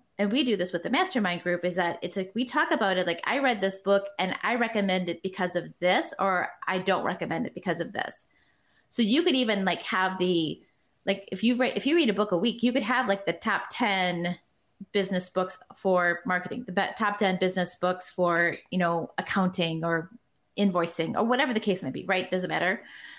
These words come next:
But that adds value because people don't wanna, they could, if they, you know, walk into a bookstore, there's, you know, they're like deer in the headlights going, "Oh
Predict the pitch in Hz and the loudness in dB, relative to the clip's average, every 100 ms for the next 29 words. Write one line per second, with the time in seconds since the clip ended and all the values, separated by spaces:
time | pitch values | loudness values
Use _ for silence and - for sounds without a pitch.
0 | - 254 254 - - - _ 285 302 - | -4 0 0 -2 -18 -20 _ 0 0 0
1 | 175 180 190 226 175 - - 233 233 226 | -2 0 0 2 0 -4 -6 -4 0 2
2 | 240 302 330 247 214 208 170 - - 226 | 2 2 2 2 2 0 -2 -6 -4 2
3 | 220 220 247 247 233 277 359 - - 240 | 2 0 -4 -2 0 2 2 0 -6 0
4 | 220 202 220 254 226 - 175 175 262 - | 2 4 2 2 0 2 0 2 0 0
5 | - 165 185 277 - - 202 180 175 220 | -2 0 2 0 -2 -6 -2 -2 2 2
6 | 214 190 180 - 226 262 226 180 - 302 | 4 2 0 -4 0 2 2 0 0 0
7 | 208 165 - - - _ | 0 -2 -2 -6 -6 _